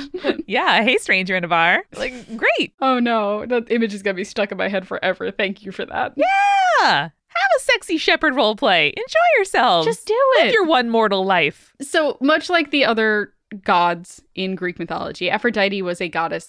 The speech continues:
Speaker 1: that was great to have on your side, but not the type to be trifled with.
Speaker 2: Mm-hmm.
Speaker 1: She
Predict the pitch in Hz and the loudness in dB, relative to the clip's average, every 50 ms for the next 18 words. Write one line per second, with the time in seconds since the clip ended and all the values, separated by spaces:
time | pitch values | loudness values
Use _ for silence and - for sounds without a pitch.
0 | - - 170 165 - 156 165 - - 202 220 277 285 302 262 254 247 226 220 208 | -10 -6 -4 -4 -4 -6 -10 -4 0 0 2 2 2 0 0 0 0 0 0 -2
1 | 190 185 190 - 190 175 180 180 185 196 226 - _ - 160 156 - - - - | -4 -6 -4 -2 0 0 2 2 0 -2 -6 -8 _ -6 -4 -4 -6 -8 -10 -10
2 | 185 190 190 180 185 185 - 180 - - 202 180 175 - - 165 175 170 - - | -4 0 0 0 0 0 -4 -10 -6 -4 -4 -4 -6 -8 -12 -12 -12 -12 -10 -8
3 | 165 170 - - - - - 143 175 - 185 175 180 175 175 165 165 165 165 165 | -8 -8 -8 -10 -10 -8 -8 -6 -6 -6 -6 -8 -8 -8 -8 -8 -8 -8 -8 -8
4 | 160 165 - - - 226 220 214 214 214 214 214 202 - _ | -8 -8 -8 -8 -6 -6 -4 -4 -4 -4 -4 -6 -8 -10 _